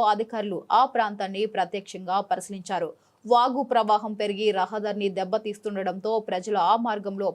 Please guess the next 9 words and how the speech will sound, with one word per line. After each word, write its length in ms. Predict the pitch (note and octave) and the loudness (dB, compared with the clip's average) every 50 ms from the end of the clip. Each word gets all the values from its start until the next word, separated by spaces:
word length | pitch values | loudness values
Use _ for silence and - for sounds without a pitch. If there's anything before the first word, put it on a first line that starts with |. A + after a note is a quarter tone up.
| - | -2
ప్రయాణించకూడదని 840 | G3 F#3+ F#3 F#3 G3 G3+ G3+ G3+ - - - F#3+ F#3 F3 F3+ F3+ G#3+ C#4 C4 - | -2 -2 -2 -2 -2 -4 -6 -8 -8 -8 -6 -6 -4 -2 -2 -2 -2 -4 -6 -6
సూచించారు. 540 | A#3 G#3 G#3 G3+ F#3+ - G3 F3 E3+ - - - _ _ _ _ _ - | -10 -8 -8 -10 -6 -2 -2 -2 -2 -2 -6 -12 _ _ _ _ _ 2
ఇక 140 | C4 C#4 C#4 C4+ C4+ C4+ | 6 6 6 6 6 4
తదుపరి 360 | C4 B3 C4 - C#4+ C#4 C4 A#3 | 4 4 2 2 2 2 4 4
వారు 180 | A3+ A3 G#3+ A3+ B3+ B3 | 4 4 4 2 0 0
సింగరపల్లి, 680 | - A3+ G#3+ G3+ G#3+ G#3 G#3 G#3+ G#3+ G#3 G#3+ G#3+ B3 D4+ E4 D#4+ - G3 F3+ G#3+ | -4 -4 -2 -2 0 0 0 0 -2 -2 -2 0 0 0 -2 -2 -6 -6 -2 0
గలిజిరుగుల్ల, 760 | G#3+ G3+ G#3 G#3 G#3 G#3 A3+ G#3 G#3 G3 F3+ G#3 G3+ G3 G3 G#3 A#3+ D#4+ F4 - _ _ _ _ - - | 2 2 2 0 0 0 -2 -2 -2 -2 -2 0 0 2 4 4 4 4 2 -2 _ _ _ _ -4 -2
చిన్న 160 | B3+ A3+ A#3 A3+ A3+ A3+ | 0 2 2 2 2 2
కంబం 340 | G#3 G#3 G3+ G3 G#3+ B3 | 2 2 4 4 4 4